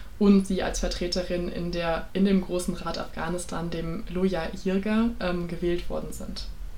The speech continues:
Genau. Es war eben so, dass nach Angabe der Staatsanwaltschaft der Anteil der Frauen im Justizwesen auch gestiegen ist, von drei Prozent auf zwanzig. Und landesweit sind ungefähr, oder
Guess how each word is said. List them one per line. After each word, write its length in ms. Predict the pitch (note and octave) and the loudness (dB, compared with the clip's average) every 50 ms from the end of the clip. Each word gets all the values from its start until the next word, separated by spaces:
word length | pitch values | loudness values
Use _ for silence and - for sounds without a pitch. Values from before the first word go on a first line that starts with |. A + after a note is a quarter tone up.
| - | -6
Genau. 320 | - - F3 E3 E3+ F3+ F#3 - - - - - - - - - - - - - | -4 -4 -4 -4 -4 -4 -4 -6 -6 -6 -6 -6 -6 -6 -6 -6 -6 -6 -4 0
Es 180 | - F#3 F#3 - | 0 0 2 6
war 140 | F#3+ F#3+ F#3+ | 6 6 8
eben 200 | G3 G3 F#3+ F#3 | 6 6 4 4
so, 120 | G3 F#3+ | 4 4
dass 220 | F#3 F3+ F3+ - | 4 2 2 2
nach 260 | - F3+ F3+ F#3 - - | 0 0 0 0 0 2
Angabe 360 | F#3+ G3+ G#3+ G#3+ G3+ F#3+ F#3 | 4 6 6 6 6 4 2
der 80 | F3 | 2
Staatsanwaltschaft 880 | F3+ - G3+ F#3+ - - G#3+ G3+ G3 G3 G3+ G3+ - - A3+ G#3+ G#3+ - | 2 2 0 0 0 0 0 2 2 2 2 0 0 0 0 0 0 -2
der 80 | - - | -2 -2
Anteil 320 | F#3+ F#3+ - F#3+ F#3 - - - - - | -2 -2 0 -2 -4 -4 -6 -8 -6 -6
der 120 | - - | -6 -6
Frauen 320 | - - - F#3 F#3 F#3 | -6 -4 -2 0 2 2
im 100 | F#3 F3 | 2 0
Justizwesen 920 | E3+ E3+ E3+ - - G3+ G3 - - - - G3 F#3+ G3 G3 - G3 G3+ - - - - - - - | 0 -4 -6 -4 -4 -4 -4 -4 -8 -4 2 4 4 4 4 4 2 2 0 -2 -8 -10 -10 -4 2
auch 240 | F#3+ G3 A#3 A#3+ - | 6 6 6 6 4
gestiegen 440 | C4+ B3+ - - B3+ B3 A#3 A3+ | 0 -2 2 2 4 4 4 4
ist, 200 | A#3+ A#3 B3 - | 4 2 0 0
von 240 | - - F#3+ F3+ F3+ | -2 0 0 0 0
drei 240 | F3+ F3+ F3+ F#3 A3 | 0 2 2 2 2
Prozent 460 | A3 - - A3 - - G#3 G#3+ - | 2 0 -4 -4 -2 -2 0 0 -2
auf 120 | - - - | -2 -6 -6
zwanzig. 600 | - - F#3 F3+ G#3+ A3+ - B3 B3 A#3+ - - - - - - - - - - - - - | -4 -2 2 4 4 4 4 2 0 0 -4 -8 -10 -10 -10 -10 -10 -8 -8 -10 -8 -6 2
Und 280 | - G3 G3 G3 F#3+ F#3+ | 6 6 8 8 6 4
landesweit 600 | F3+ F3 F#3+ G3 F#3+ - - F3+ F3+ F#3+ F#3+ F#3+ | 2 2 0 0 0 -2 -2 0 2 2 0 0
sind 180 | - F#3+ F#3+ F#3 | -2 -2 -2 -2
ungefähr, 560 | F3+ F3+ F#3 F#3 - F#3 F3+ F3+ F3+ F#3 F#3+ - - - - - - - - | -2 -2 -4 -2 -2 -2 -2 0 -2 -2 -4 -6 -8 -10 -10 -10 -10 -10 -2
oder 220 | - F3 D3+ - | 0 2 2 2